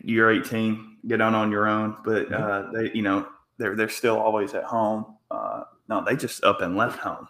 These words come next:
Speaker 2: Up and left. And it's
Speaker 1: Yeah,
Speaker 2: not
Speaker 1: I
Speaker 2: like
Speaker 1: don't
Speaker 2: they were
Speaker 1: know
Speaker 2: right
Speaker 1: if
Speaker 2: down the road.
Speaker 1: Yeah, exactly. And I don't know if, you know,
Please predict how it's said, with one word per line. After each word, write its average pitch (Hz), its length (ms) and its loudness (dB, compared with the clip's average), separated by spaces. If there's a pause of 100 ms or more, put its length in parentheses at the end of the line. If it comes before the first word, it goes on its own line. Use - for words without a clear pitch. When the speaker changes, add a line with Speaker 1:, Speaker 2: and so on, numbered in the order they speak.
(240)
Speaker 2:
Up 95 160 -8
and 73 160 -12
left. - 640 -12
And 98 80 -6
it's 85 80 -6
Speaker 1:
Yeah, - 100 2
Speaker 2:
not 107 40 6
Speaker 1:
I 110 60 8
Speaker 2:
like 117 100 8
Speaker 1:
don't 120 80 4
Speaker 2:
they 117 80 6
were 113 140 6
Speaker 1:
know 104 60 4
Speaker 2:
right 92 120 6
Speaker 1:
if - 60 -6
Speaker 2:
down 82 160 -2
the 82 80 -4
road. 64 240 -8 (540)
Speaker 1:
Yeah, 143 140 8
exactly. 117 640 4
And 104 100 -2
I 107 120 2
don't 101 120 0
know 104 220 0
if, - 240 -6
you 104 140 -8
know, 95 300 -8